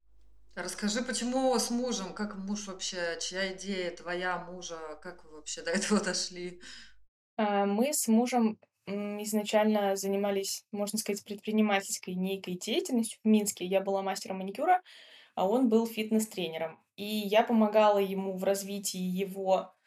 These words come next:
Speaker 2: блога, потому что он совсем не хотел, ему не нравилось заниматься привлечением, ему очень нравилось тренировать и общаться с людьми. Соответственно, из нашей коммуникации, вообще мы очень давно вместе, но коммуницировать вот именно в работе, наверное, мы начали первый раз тогда,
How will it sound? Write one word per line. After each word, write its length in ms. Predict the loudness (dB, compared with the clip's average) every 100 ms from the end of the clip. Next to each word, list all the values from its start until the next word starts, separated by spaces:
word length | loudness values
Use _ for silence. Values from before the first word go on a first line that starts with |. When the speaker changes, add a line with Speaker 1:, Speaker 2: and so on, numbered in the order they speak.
| _ _
Speaker 2:
блога, 520 | -6 2 6 6 6 2
потому 360 | 0 -4 -2
что 680 | -4 2 4 6 6 6 2
он 200 | -2 -2
совсем 360 | -2 -2 0 0
не 60 |
хотел, 420 | -2 -6 0 2
ему 180 | 2 0
не 100 | 0
нравилось 400 | 2 2 2 -6
заниматься 320 | -4 -4 -4
привлечением, 560 | -10 -6 -2 0 4 4
ему 200 | 6 6
очень 280 | 4 0 2
нравилось 320 | 4 4 0
тренировать 500 | -2 0 4 4 2
и 120 | -2
общаться 320 | 0 0 -2 -2
с 100 | -4
людьми. 340 | -6 -6 -10 _ -20 -16 -16 -16 -18 -12
Соответственно, 920 | -2 0 2 0 4 6 8 8 4 -8 _
из 180 | -2 4
нашей 340 | 6 4 2
коммуникации, 800 | -2 0 0 2 0 2 0 0
вообще 240 | 0 4
мы 140 | 6 6
очень 200 | 6 4
давно 220 | 6 6
вместе, 420 | 6 2 2 2
но 320 | 2 4 4
коммуницировать 680 | 2 -4 -2 0 2 2 2
вот 120 | 0
именно 240 | 2 4 4
в 40 |
работе, 420 | 2 2 0 2
наверное, 300 | 2 4 2
мы 80 | 2
начали 340 | 2 2 2 -2
первый 240 | 0 4
раз 180 | 2 2
тогда, 460 | -2 2 2 2